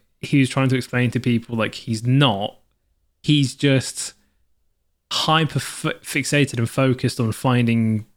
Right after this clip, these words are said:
the answers. Like you said, you're preempting the end of conversations,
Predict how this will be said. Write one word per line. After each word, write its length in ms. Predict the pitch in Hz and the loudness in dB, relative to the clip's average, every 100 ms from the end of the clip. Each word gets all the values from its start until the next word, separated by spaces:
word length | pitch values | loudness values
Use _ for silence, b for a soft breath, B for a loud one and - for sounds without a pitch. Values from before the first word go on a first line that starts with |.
| - | -2
the 100 | 123 | 0
answers. 720 | 120 117 - 113 107 - - _ _ _ _ _ _ _ _ _ | 0 -2 -2 -2 -2 -4 -6 _ _ _ _ _ _ _ _ _
Like 180 | 131 123 | 0 0
you 60 | 127 | -2
said, 280 | - 135 113 | 0 2 2
you're 80 | 113 | 0
preempting 520 | - 135 127 127 123 | 2 2 2 0 2
the 200 | 117 117 | 2 0
end 240 | 127 127 123 | 0 0 0
of 120 | 113 | -2
conversations, 1000 | 127 107 113 135 131 - 117 - 120 | -2 -2 0 2 2 0 -6 -4 -4